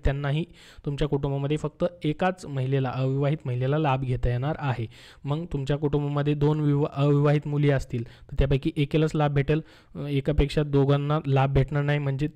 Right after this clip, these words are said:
या ठिकाणी एकच जणांनी लाभ घेतलाय असं तुम्हाला त्यांना सांगायचं आहे आणि टिक मार्क करायची आहे. इथे लिहिलेले आहे पहा, घोषित करतोय अशी खून करा म्हटलेलं टिक मार्कची. ठीक आहे, तर हे सर्व टिक मार्क अशा पद्धतीने तुम्ही ज्या ठिकाणी,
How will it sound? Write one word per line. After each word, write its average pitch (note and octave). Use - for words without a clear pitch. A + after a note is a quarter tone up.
या C#3
ठिकाणी C#3+
एकच D#3
जणांनी C#3+
लाभ D3
घेतलाय C#3
असं B2+
तुम्हाला C3+
त्यांना C3
सांगायचं C3+
आहे D#3
आणि E3+
टिक B2+
मार्क A#2+
करायची A#2
आहे. G#2+
इथे D3+
लिहिलेले D3+
आहे A#2+
पहा, A#2+
घोषित B2+
करतोय D#3
अशी C3+
खून C#3
करा C3+
म्हटलेलं C#3
टिक -
मार्कची. A#2+
ठीक F3+
आहे, C3+
तर C#3+
हे C#3
सर्व D#3+
टिक D#3
मार्क D3+
अशा C#3+
पद्धतीने C#3
तुम्ही D3
ज्या C#3
ठिकाणी, C#3